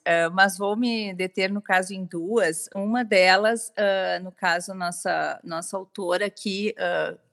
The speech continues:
Carmen Rain de Campos, é a gaúcha, e o tema do livro, a obra é Violências contra Mulheres,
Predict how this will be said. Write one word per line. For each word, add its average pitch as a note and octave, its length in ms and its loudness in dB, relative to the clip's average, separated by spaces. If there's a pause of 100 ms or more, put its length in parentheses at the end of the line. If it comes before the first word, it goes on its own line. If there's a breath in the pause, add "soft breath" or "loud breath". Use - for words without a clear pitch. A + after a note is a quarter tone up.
(200)
Carmen F#3+ 640 4
Rain E3 500 2
de F3 160 -8
Campos, F3 880 -6 (480 soft breath)
é D#3+ 300 4
a D#3 100 2
gaúcha, E3+ 920 -4 (100)
e F#3+ 540 -4 (180)
o G3+ 100 -4
tema A3+ 320 4
do A#3+ 120 2
livro, A3 440 4
a G3+ 80 12
obra F#3 480 8
é G3 360 -2
Violências G3 920 -8
contra G#3+ 480 -6
Mulheres, F#3 920 2